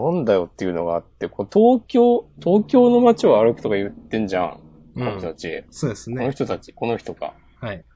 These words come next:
Speaker 1: なんかさ、こう周り田んぼしかないさ、あぜ道とか、そうさ、缶ビール片手に歩いて、ここを自分のものにしたいとか思うわけ？とか思うと、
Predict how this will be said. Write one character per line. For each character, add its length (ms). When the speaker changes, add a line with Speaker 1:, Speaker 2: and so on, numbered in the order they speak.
Speaker 1:
な 120
ん 80
か 100
さ、 300
こ 140
う 40
周 300
り 120
田 140
ん 120
ぼ 120
し 80
か 120
な 140
い 140
さ、 360
あ 60
ぜ 160
道 120
と 100
か、 280
そ 200
う 40
さ、 240
缶 300
ビ 140
ー 60
ル 60
片 260
手 120
に 120
歩 220
い 100
て、 300
こ 140
こ 220
を 40
自 180
分 180
の 260
も 120
の 120
に 280
し 140
た 120
い 60
と 80
か 120
思 300
う 40
わ 140
け？ 200
と 220
か 80
思 200
う 40
と、 380